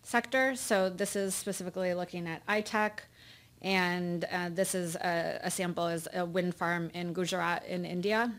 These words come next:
And so India's got quite a bit of solar resources given just the, the, uh, geographic placement of it. And so, um, this is a project, uh, this one's around wind,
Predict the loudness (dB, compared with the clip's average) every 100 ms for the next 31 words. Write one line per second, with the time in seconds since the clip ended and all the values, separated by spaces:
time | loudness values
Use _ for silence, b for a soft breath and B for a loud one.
0 | -10 -6 -4 -4 -2 0 0 -2 B B
1 | B B 2 4 6 4 4 2 0 -2
2 | -2 0 2 0 0 -2 -6 0 2 4
3 | 4 0 -2 -2 0 0 0 2 0 0
4 | -2 -4 -2 -2 -2 -4 -6 B B B
5 | B B -12 -12 -4 -4 -4 -6 -4 -2
6 | 0 -4 -4 -6 -4 0 2 2 0 -4
7 | -4 0 0 2 0 0 -4 0 2 0
8 | -2 -2 0 0 -2 -4 -2 0 0 0
9 | -4 B B B B B -10 -8 -6 -6
10 | -2 0 0 -2 -4 -4 -4 -2 -2 0
11 | -4 -6 -10 -6 -4 -2 0 -2 -4 -6
12 | -10 -4 -2 0 0 0 -4 -4 -2 -2
13 | -4 0 2 4 2